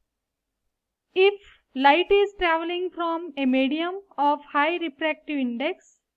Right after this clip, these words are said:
that is denser medium, to the medium of low refractive index, that is rarer medium, with angle of incidence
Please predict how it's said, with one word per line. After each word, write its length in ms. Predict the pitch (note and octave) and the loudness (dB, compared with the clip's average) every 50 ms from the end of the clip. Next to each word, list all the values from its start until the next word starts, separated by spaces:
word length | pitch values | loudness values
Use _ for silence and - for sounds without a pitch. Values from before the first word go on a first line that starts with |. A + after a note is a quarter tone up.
| _ - | _ -10
that 200 | A3+ A3+ A3+ A3 | -6 -6 -6 -4
is 180 | C4+ B3+ A#3+ A3 | -4 -6 -4 -4
denser 460 | - A#3+ A#3+ A#3 A3+ - D#4+ D#4+ E4 | -4 -4 -4 -4 -4 -2 -2 -2 -2
medium, 420 | E4 D#4+ D#4+ D#4 D4+ E4 F4 F#4+ G#4 _ _ _ _ _ _ _ _ _ _ _ _ _ _ _ _ _ _ - | -2 -6 -6 -6 -6 -6 -8 -8 -10 _ _ _ _ _ _ _ _ _ _ _ _ _ _ _ _ _ _ -2
to 100 | - F#4 | 0 2
the 120 | F#4+ G#4 G#4 | 4 2 2
medium 420 | F#4+ F#4+ F4 E4 E4 D#4+ D#4+ D4+ D#4 | 0 0 -4 -4 -2 -4 -4 -2 -2
of 160 | D4+ D4+ D4 D4+ | -2 -4 -4 -4
low 260 | D4 C4 C#4 D4 D#4+ | -2 0 0 0 0
refractive 560 | E4+ F4+ D#4+ - - F4 E4+ E4 _ - E4 | 0 -2 -4 -4 -4 -4 -4 -6 _ -10 -8
index, 400 | D#4+ D#4 D4 D4 D#4+ D#4+ E4 D#4 - | -6 -4 -4 -2 -2 -4 -4 -6 -6
that 180 | - A#3+ A#3+ B3+ | -6 -6 -6 -4
is 200 | B3+ B3+ B3 B3 _ _ _ _ _ _ - | -6 -6 -6 -8 _ _ _ _ _ _ -8
rarer 520 | A#3+ A#3 B3 B3+ C4 C#4 D#4+ E4+ F4 F4 | -2 0 2 2 2 2 0 -2 -2 -4
medium, 400 | E4+ E4+ D#4+ D#4+ D4 D#4+ E4 F4 G4 G#4 _ _ _ _ _ _ _ _ _ _ _ _ _ _ _ _ _ _ - | -6 -6 -6 -6 -6 -6 -6 -8 -10 -12 _ _ _ _ _ _ _ _ _ _ _ _ _ _ _ _ _ _ -4
with 240 | B3+ D4+ F#4 G4 G4+ G4 - - - - _ _ _ _ _ _ _ _ _ _ _ _ - | 0 2 2 2 2 0 -4 -6 -6 -6 _ _ _ _ _ _ _ _ _ _ _ _ -2
angle 380 | C#4 C#4 C#4 C#4 F4 F#4 F#4+ | 0 0 2 2 2 2 2
of 160 | F#4+ F#4+ F#4+ F#4+ - | 0 0 -2 -4 -4
incidence 720 | D#4 D4+ D4 D4 D4+ F4 F4 C#4+ C#4+ C4 C#4 E4 E4+ - | 0 0 0 0 0 -2 -2 0 0 -2 -4 -4 -6 -8